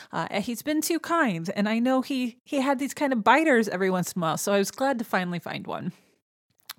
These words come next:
But that leads us to our breakdown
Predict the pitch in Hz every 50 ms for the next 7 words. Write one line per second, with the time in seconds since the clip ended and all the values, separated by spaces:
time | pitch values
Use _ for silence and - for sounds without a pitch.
0 | - - 254 240 - _ - 285 302 330 320 - 214 202 190 185 170 - 185 180
1 | 170 - - - 196 180 170 - - 180 175 175 - 196 190 190 - - - 170
2 | 170 165 165 160 -